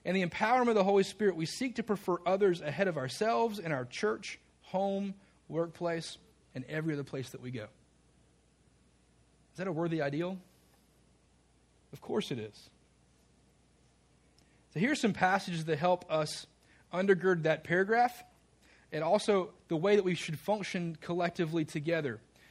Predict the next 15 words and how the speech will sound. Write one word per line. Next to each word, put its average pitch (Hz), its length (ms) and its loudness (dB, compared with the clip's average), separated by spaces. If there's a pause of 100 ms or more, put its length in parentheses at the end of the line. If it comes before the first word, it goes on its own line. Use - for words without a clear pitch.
(160)
So 175 120 -4
the - 60 -4
first 269 260 2
thing 202 100 2
is 151 80 -2
Galatians 190 460 2
chapter 185 280 -2
six, 196 300 -2
verse 180 240 -2
ten. 175 280 2
And 147 120 -2
in 160 120 0
this 233 180 -2
we 226 80 0
see 240 340 -2